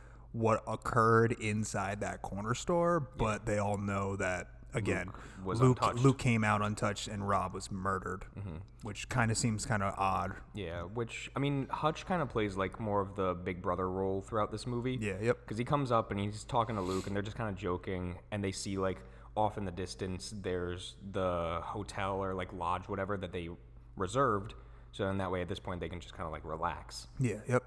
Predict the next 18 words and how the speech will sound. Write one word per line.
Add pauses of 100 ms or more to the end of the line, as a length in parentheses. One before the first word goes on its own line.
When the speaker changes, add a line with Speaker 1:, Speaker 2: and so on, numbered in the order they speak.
(240)
Speaker 2:
And
they're
like,
"All
right,
well,
you
don't
wanna,
you
don't
wanna,
like,
hike
a
little
bit
more?"